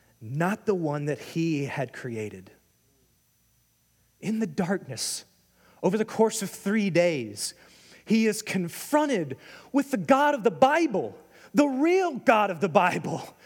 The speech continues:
You see, again, the Old Testament was pointing to Christ, pointing to Christ, pointing to Christ, but he refused to see that.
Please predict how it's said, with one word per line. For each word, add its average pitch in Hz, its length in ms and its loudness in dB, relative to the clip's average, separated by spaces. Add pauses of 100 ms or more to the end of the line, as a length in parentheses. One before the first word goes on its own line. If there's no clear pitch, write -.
(160)
You 254 60 4
see, 311 200 4
again, 294 280 2
the 254 100 2
Old 302 280 4
Testament 311 440 2
was 247 160 0
pointing 311 400 4
to 269 80 -6
Christ, 302 460 2
pointing 311 340 2
to 269 80 -2
Christ, 294 420 2
pointing 302 280 2
to 277 60 -4
Christ, 277 380 2 (200)
but 262 120 8
he 285 140 -2
refused 285 800 2
to 302 80 0
see 349 380 2
that. 220 280 2